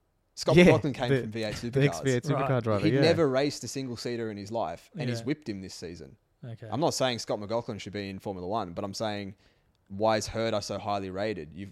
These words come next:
Speaker 1: you've had all these other drivers like Joseph Newgarden. You had Dixon in his prime, Will
Speaker 2: Mm.
Speaker 1: Power in his prime. Alexander Rossi got, like, three races in Formula One.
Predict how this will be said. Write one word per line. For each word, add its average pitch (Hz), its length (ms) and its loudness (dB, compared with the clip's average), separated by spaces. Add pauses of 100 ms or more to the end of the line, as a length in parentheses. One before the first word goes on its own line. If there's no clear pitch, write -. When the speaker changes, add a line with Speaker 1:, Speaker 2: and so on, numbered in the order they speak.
(100)
Speaker 1:
you've 107 180 -10
had 110 160 -4
all 113 100 -2
these 101 180 -4
other 104 160 -2
drivers 98 340 -4
like 95 140 -6
Joseph 101 360 -8
Newgarden. 98 560 -6 (280)
You 104 80 -6
had 104 200 -6
Dixon 110 380 -4
in 101 100 -6
his 98 120 -10
prime, 98 540 -6
Will 107 160 -4
Speaker 2:
Mm. 113 100 0
Speaker 1:
Power 104 280 0
in 98 80 -8
his 98 100 -10
prime. 95 420 -8
Alexander 107 480 -6
Rossi 98 360 -6
got, 95 200 -6
like, 95 200 -8
three 101 380 -10
races 95 400 -10
in 95 100 -12
Formula 92 300 -10
One. 95 300 -8